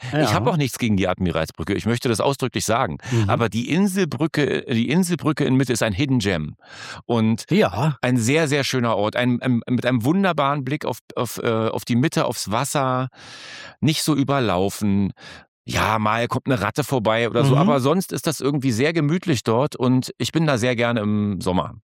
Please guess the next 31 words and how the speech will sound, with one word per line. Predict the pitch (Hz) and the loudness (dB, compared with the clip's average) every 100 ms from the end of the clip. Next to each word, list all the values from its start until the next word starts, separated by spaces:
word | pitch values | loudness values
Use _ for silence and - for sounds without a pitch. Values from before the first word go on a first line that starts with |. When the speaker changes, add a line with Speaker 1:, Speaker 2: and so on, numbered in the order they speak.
| _ - | _ -6
Speaker 1:
Ist | 120 | -2
ja | 131 | 0
meines | 98 123 160 | 2 2 2
Wissens | 147 139 151 | 0 0 -2
eine | - 123 | 0 0
seit | 113 120 127 | 0 0 2
dem | 110 | 2
siebzehnten | 127 - 175 156 | 0 0 0 0
Jahrhundert | 135 127 139 139 | 0 2 2 2
bestehende | - 127 - 127 117 | 0 -2 0 0 0
Straßenbrücke | - 113 120 139 117 131 135 | -2 -2 0 0 0 0 0
über | 127 123 | 0 2
Speaker 2:
Was | 120 | 2
Speaker 1:
den | 120 | 2
westlichen | 120 107 127 160 | 2 4 4 6
Speaker 2:
du | 151 | 4
alles | - | 2
Speaker 1:
Spreearm. | - - 202 185 143 123 123 | 0 4 4 4 2 2 4
Speaker 2:
weißt, | 147 185 98 - 82 | 4 2 0 -4 -4
was | 107 101 - | -4 -4 -2
du | 117 113 | -2 0
alles | 127 117 | 0 -2
Speaker 1:
Ich | 107 | 0
Speaker 2:
weißt. | 131 - | 0 2
Speaker 1:
kann | 180 | 2
Wikipedia | 151 147 147 120 107 101 | 2 0 0 0 2 0
sehr | 85 98 | 0 0
Speaker 2:
Ja, | 104 | 2
Speaker 1:
gut | 101 - | 0 0
Speaker 2:
toll. | 71 | -2
Speaker 1:
bedienen. | 65 95 85 | 0 -2 -2